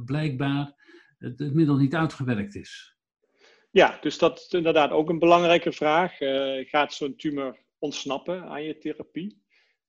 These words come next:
Speaker 2: Eh, en dat, deze studies laten heel mooi, eh, zien dat, eh, op het moment dat we de, de therapie stoppen, de tumor laten teruggroeien in de muis en vervolgens opnieuw behandelen,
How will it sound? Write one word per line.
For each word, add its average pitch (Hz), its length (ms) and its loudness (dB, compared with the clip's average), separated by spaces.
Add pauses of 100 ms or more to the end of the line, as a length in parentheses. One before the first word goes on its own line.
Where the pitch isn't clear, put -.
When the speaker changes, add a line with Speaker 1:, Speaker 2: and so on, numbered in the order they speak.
Speaker 2:
Eh, 131 320 -8
en 131 100 -8
dat, 135 300 -6
deze 139 260 -4
studies 127 340 -8
laten 127 260 -4
heel 135 160 -4
mooi, 127 400 -4
eh, 135 120 -10
zien 131 300 -4
dat, 123 300 -8
eh, 127 80 -12
op 117 120 -12
het - 80 -14
moment 127 260 -10
dat 127 160 -12
we 123 140 -10
de, 117 360 -12 (460)
de - 120 -12
therapie 135 420 0
stoppen, 160 400 0
de 127 100 -8
tumor 151 260 0
laten 135 280 0
teruggroeien 131 600 -2
in 127 120 -4
de 123 80 -2
muis 123 460 -6
en 123 160 -10
vervolgens 123 420 -10
opnieuw 156 340 0
behandelen, 123 640 -6